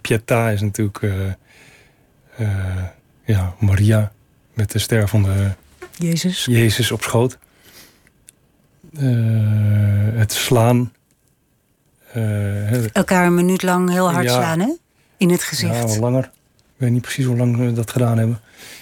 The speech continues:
Speaker 1: Wij moesten het vijf minuten doen. Eh,
Speaker 2: <laughs>
Speaker 1: ja, is even wennen, de eerste keer. <laughs> Eh, heel mooi eigenlijk, hoor. Heel intens.
Speaker 2: Heb je ook
Speaker 1: Heel
Speaker 2: die
Speaker 1: intens.
Speaker 2: performance gedaan van je vader en Marina met, met die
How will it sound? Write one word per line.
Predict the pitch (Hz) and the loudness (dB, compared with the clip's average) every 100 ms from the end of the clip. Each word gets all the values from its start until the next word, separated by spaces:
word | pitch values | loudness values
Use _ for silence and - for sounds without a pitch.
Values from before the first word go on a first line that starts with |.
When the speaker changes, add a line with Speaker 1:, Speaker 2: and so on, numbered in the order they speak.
| - - | -8 0
Speaker 1:
Wij | 117 | 4
moesten | 113 104 120 | 4 2 0
het | 107 | 0
vijf | - 113 110 | 0 0 0
minuten | 107 143 | 0 0
doen. | 135 131 _ _ _ _ _ _ _ _ _ _ | -2 -2 _ _ _ _ _ _ _ _ _ _
Eh, | 127 113 110 107 107 107 107 107 104 - - | -4 -2 0 0 0 2 2 2 0 -2 -2
Speaker 2:
<laughs> | - - - 131 135 | -4 -20 -4 2 4
Speaker 1:
ja, | 127 117 | 2 0
is | 131 | -2
even | 135 113 117 | 0 0 2
wennen, | 117 143 165 170 | 2 0 -2 0
de | 151 | 2
eerste | 139 - | 2 -2
keer. | 143 147 - - | -2 -2 -2 -2
<laughs> | 143 - - _ - - _ _ _ - - | -2 -2 -12 _ -20 -20 _ _ _ -12 -6
Eh, | 131 | 0
heel | 127 127 139 127 | 2 4 4 2
mooi | 127 131 123 | 2 2 0
eigenlijk, | 117 110 110 | -2 -4 -6
hoor. | 117 123 _ _ _ - | -8 -12 _ _ _ -4
Heel | 135 127 | -2 0
intens. | 123 131 117 - - - _ | -2 -2 -4 -6 -14 -20 _
Speaker 2:
Heb | - 190 - | -4 -4 -2
je | 214 | -2
ook | 214 214 | 0 -2
Speaker 1:
Heel | 208 | -2
Speaker 2:
die | 202 | -4
Speaker 1:
intens. | 110 202 | -4 -2
Speaker 2:
performance | 214 208 208 202 | 0 2 0 -2
gedaan | 208 196 190 190 | -2 -2 -2 -4
van | 202 | -4
je | 196 | -4
vader | - 196 185 190 | -2 -2 -2 -4
en | 175 185 | -4 -2
Marina | 180 180 185 180 175 | 0 0 -2 -2 -2
met, | 175 175 - | -4 -6 -8
met | 185 180 | -6 -6
die | 185 | -6